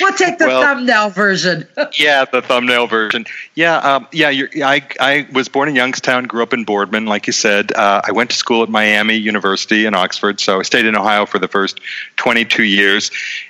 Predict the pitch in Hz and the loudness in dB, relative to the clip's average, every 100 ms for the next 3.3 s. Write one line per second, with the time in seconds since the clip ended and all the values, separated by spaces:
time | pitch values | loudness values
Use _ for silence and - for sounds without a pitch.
0 | - 123 123 120 127 127 131 123 110 - | -2 0 2 2 2 0 0 0 0 0
1 | 117 113 - 117 117 117 107 110 107 107 | 0 0 0 0 0 -2 -2 -2 0 -2
2 | 110 - 131 127 107 98 104 104 104 107 | -2 -4 -4 -2 -2 0 0 2 0 0
3 | 107 104 101 | 0 0 -2